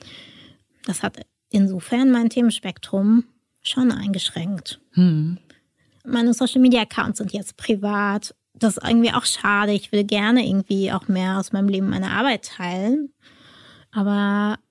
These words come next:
Speaker 1: da musste ich dann irgendwann sagen, so, das geht leider nicht.
Speaker 2: Ja. Was würdest du denn jetzt eigentlich einer Person raten, die wie du plötzlich in so einen Sturm gerät, einen Dauersturm, <laughs> wie es bei dir war?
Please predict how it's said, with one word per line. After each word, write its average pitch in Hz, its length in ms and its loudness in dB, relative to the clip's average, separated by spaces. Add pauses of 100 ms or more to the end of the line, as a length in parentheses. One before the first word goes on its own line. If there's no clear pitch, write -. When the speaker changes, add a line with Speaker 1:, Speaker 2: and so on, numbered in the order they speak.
(380)
Speaker 1:
da 208 220 2
musste 208 260 0
ich - 80 -8
dann 214 160 -2
irgendwann 214 340 2
sagen, 208 260 -2
so, 202 120 -2
das 208 200 -6
geht - 180 -6 (300)
leider - 360 -6
nicht. - 380 -14 (260)
Speaker 2:
Ja. 208 340 2 (480)
Was 226 260 0
würdest 302 240 2
du 285 40 2
denn 262 100 6
jetzt 247 180 4
eigentlich 226 420 4
einer 208 340 2
Person 190 460 0
raten, 180 540 0
die 180 440 0
wie 202 120 6
du 190 460 2 (160)
plötzlich 175 480 -2
in 175 180 -2
so 175 180 -2
einen 165 520 0 (1200)
Sturm 214 640 4
gerät, 208 840 0 (320)
einen 180 500 0
Dauersturm, 214 880 2
<laughs> - 0 -
wie 220 40 2
es 214 100 -6
bei 196 160 2
dir 196 360 2
war? 214 300 4